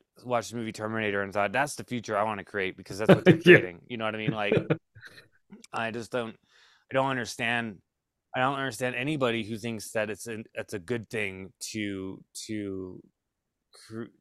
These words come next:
Speaker 1: to just ruin everything for everybody, you know? And I feel like the, the elites are doing that, and, um,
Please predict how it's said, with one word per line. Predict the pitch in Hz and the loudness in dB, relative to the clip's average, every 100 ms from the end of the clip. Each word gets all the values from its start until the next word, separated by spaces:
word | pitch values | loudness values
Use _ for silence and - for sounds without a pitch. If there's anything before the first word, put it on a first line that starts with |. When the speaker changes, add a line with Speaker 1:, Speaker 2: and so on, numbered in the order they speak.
| - | -18
Speaker 1:
to | 117 | -10
just | 113 - | -10 -8
ruin | 107 135 143 110 | -6 -4 -2 -2
everything | 95 92 95 | -2 -8 -12
for | - 95 | -8 -6
everybody, | 90 82 87 87 | -6 -8 -8 -8
you | 98 | -8
know? | 117 110 | -6 -4
And | 110 | -4
I | |
feel | 113 | 2
like | 135 - - | 2 0 -10
the, | 110 110 - | -16 -16 -8
the | 117 | -4
elites | 104 104 117 - - - _ _ _ _ _ _ | -2 -2 -4 -6 -12 -14 _ _ _ _ _ _
are | 104 | -6
doing | 95 123 120 | -2 -2 0
that, | 98 98 - | -2 -2 -6
and, | 104 101 | -12 -8
um, | 98 95 98 | -8 -8 -10